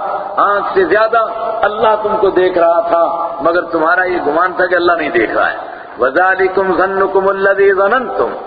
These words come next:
اور یہی تھا وہ تمہارا خیال جو تم نے خیال کر رکھا تھا، بِرَبِّكُمْ، اپنے رب کے بارے میں، أَرْدَاكُمْ،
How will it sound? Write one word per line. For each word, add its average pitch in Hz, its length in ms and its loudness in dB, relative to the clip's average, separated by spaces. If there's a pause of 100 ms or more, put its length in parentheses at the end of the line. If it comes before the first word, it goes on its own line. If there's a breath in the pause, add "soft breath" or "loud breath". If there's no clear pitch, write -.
(260 loud breath)
اور 127 120 0
یہی 165 260 2
تھا 202 160 2
وہ 202 180 -2
تمہارا 196 300 2
خیال 208 320 2 (440)
جو 165 100 2
تم 185 200 -2
نے 185 100 2
خیال 175 320 0 (140)
کر 190 120 2
رکھا 185 320 0
تھا، 165 560 -2
بِرَبِّكُمْ، 180 800 0 (140)
اپنے 165 320 0
رب 147 280 0
کے 180 100 0
بارے 202 300 2
میں، 208 200 0 (340)
أَرْدَاكُمْ، 208 1040 0